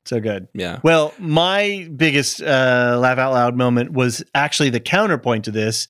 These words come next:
Speaker 1: And that's when Nate tries to do his little woo woo, and
Speaker 2: Mm-hmm.
Speaker 1: the two people that he's called into his office are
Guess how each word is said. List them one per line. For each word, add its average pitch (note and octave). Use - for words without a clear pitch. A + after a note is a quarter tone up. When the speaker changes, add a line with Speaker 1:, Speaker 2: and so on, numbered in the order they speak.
Speaker 1:
And C#3+
that's C#3+
when C#3
Nate D3+
tries C#3
to C3+
do C3+
his C3
little D#3
woo E4+
woo, G3+
and D3+
Speaker 2:
Mm-hmm. -
Speaker 1:
the C#3
two E3+
people D#3
that C#3+
he's C3+
called C#3
into B2+
his A#2+
office A#2
are A2+